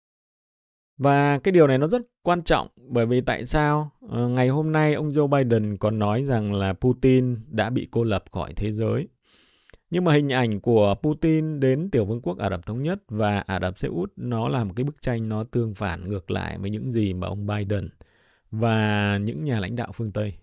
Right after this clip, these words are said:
luôn luôn nói về Putin và nước Nga, đúng không ạ? Những cái sự, ờ, xa hoa, những cái lập lòe,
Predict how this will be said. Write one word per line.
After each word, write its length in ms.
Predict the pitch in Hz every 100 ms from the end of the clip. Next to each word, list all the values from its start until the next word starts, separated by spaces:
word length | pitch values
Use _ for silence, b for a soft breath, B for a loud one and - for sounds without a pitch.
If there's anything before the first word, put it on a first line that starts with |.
| _ _ _
luôn 260 | 120 127 135
luôn 200 | 127 120
nói 180 | 107 123
về 180 | 127 98
Putin 360 | 110 104 107
và 100 | 92
nước 180 | 90 98
Nga, 300 | 107 101 98 _ _
đúng 140 | - 117
không 80 | 143
ạ? 160 | - _ _ _ _ _ _ _ _
Những 260 | 156 190 220
cái 200 | 170 180
sự, 440 | - 156 127 120
ờ, 380 | 117 110 110 107
xa 340 | - 160 160
hoa, 520 | 156 156 160 160 165 160 -
những 260 | 127 156
cái 560 | 147 135 135 165 170 165
lập 180 | 139 123 -
lòe, 500 | 110 113 107 98